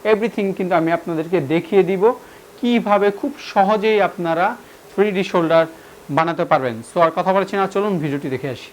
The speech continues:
থ্রি ডি শোল্ডার বানাতে হলে অবশ্যই আপনাকে শোল্ডারে কয়টা পার্ট রয়েছে, এই সম্পর্কে আপনার কিছুটা ধারণা থাকতে হবে। So, আমরা জিমে গেলে, আহ, শোল্ডারে কিছু ওয়ার্কআউট করি, but শো-, শোল্ডারে ওয়ার্কআউটের যে নামগুলো রয়েছে, এগুলো কিন্তু আমরা জানি না, বা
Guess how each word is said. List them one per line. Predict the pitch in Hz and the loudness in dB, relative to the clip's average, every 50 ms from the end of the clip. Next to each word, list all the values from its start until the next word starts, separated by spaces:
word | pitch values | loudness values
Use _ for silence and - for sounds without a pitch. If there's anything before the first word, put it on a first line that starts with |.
| - | -8
থ্রি | - 202 247 247 | -4 -2 0 0
ডি | 240 262 247 | 0 -2 0
শোল্ডার | - - 220 220 220 226 208 | 2 4 4 6 6 6 6
বানাতে | 160 175 175 185 185 - 202 | 4 4 2 0 0 0 0
হলে | 185 190 180 | 2 4 4
অবশ্যই | 170 165 175 175 190 220 220 - - 220 | 4 4 4 2 2 0 -2 -2 0 2
আপনাকে | 185 170 - 180 180 160 185 190 | 2 2 2 0 -2 -2 -2 -2
শোল্ডারে | 180 - - - 160 175 190 190 190 196 196 190 208 208 202 202 - - - - | -4 -4 -2 0 2 4 4 6 6 6 6 4 4 0 -2 -4 -10 -20 -10 -4
কয়টা | - 190 190 190 220 208 | -2 0 0 0 0 0
পার্ট | 208 185 165 165 - 175 | 2 2 2 2 0 -2
রয়েছে, | 170 170 170 - 202 | -4 -4 -2 -4 -2
এই | 208 196 190 | -2 -2 -2
সম্পর্কে | 190 - 196 180 170 190 180 160 - 196 | -2 -2 -4 -2 -2 -4 -4 -2 0 0
আপনার | 170 160 - 170 160 165 160 - - - | 0 0 0 -2 -2 -2 -2 -4 -6 -8
কিছুটা | 180 - - 185 202 190 139 - | -8 -8 -4 -2 -2 -2 -2 -2
ধারণা | - 147 151 156 147 | -2 -2 0 0 -2
থাকতে | - 151 139 - - 147 | -2 -4 -8 -8 -10 -12
হবে। | 117 - 135 123 127 120 110 - - - - - - - - - | -8 -6 -6 -6 -6 -8 -10 -12 -14 -20 -20 -20 -20 -20 -2 2
So, | 220 | 2
আমরা | 202 196 190 190 196 214 220 214 208 175 143 135 | 4 4 2 0 2 4 4 4 4 2 -2 -2
জিমে | 160 185 196 214 220 202 | 0 0 2 2 2 4
গেলে, | 190 208 202 196 202 202 202 202 - - - - - - | 4 4 4 4 4 2 2 -2 -8 -18 -20 -14 -2 2
আহ, | 165 160 160 160 | 4 4 4 4
শোল্ডারে | 160 - 196 196 202 202 214 196 | 2 2 2 4 6 6 4 4
কিছু | 190 214 196 - - 185 | 2 -2 -6 -6 -4 0
ওয়ার্কআউট | 160 170 170 170 170 - 190 185 180 185 - - | 2 2 2 2 2 0 0 0 0 -2 -2 -2
করি, | 190 175 175 180 165 147 | 0 0 0 0 0 0
but | 170 165 160 - - - - - - - - - | 0 0 0 -4 -10 -20 -20 -20 -20 -20 -12 -10
শো-, | 226 214 180 - | -8 -8 -8 -10
শোল্ডারে | - - - 170 175 185 185 202 202 202 208 208 | -8 -2 2 4 4 6 6 6 6 6 4 2
ওয়ার্কআউটের | 185 165 156 165 175 175 170 - 202 196 190 202 196 185 160 | 2 2 4 2 2 2 0 -2 -2 -2 -2 -2 -2 -2 0
যে | 170 180 175 | 0 0 0
নামগুলো | 160 147 147 165 185 190 190 208 202 190 185 | 2 2 2 2 2 0 0 2 2 4 4
রয়েছে, | 175 160 151 - 175 156 | 4 2 0 0 -2 0
এগুলো | 147 156 180 185 | 0 0 0 0
কিন্তু | 185 185 175 170 | 0 2 2 2
আমরা | 156 156 156 147 | 2 2 0 2
জানি | 135 151 143 147 147 143 | 2 2 2 2 2 0
না, | 135 131 | -2 0
বা | 120 143 147 151 | 0 2 2 2